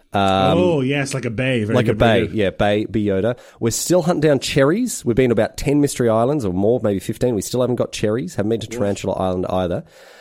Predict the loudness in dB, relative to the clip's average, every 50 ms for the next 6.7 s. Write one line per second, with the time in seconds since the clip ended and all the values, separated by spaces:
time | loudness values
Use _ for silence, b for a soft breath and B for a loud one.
0 | B B B -2 0 2 2 2 2 2 0 0 0 0 0 2 2 2 2 2
1 | 2 2 2 4 4 2 2 2 2 0 0 0 2 2 2 2 2 2 4 4
2 | 4 4 2 -2 -6 -18 -20 -18 -8 -4 -2 0 2 2 2 0 0 0 0 0
3 | 0 0 2 0 0 0 -2 -6 -2 0 0 2 2 0 0 -2 -2 -2 0 -2
4 | 2 2 0 0 2 0 0 2 2 2 2 2 2 2 2 2 2 0 0 0
5 | -2 -2 0 0 -2 -2 -4 -6 -4 -4 -2 -2 -2 -2 -4 -4 -4 -2 -2 -2
6 | -2 -2 -2 -2 0 2 2 2 4 2 0 0 -2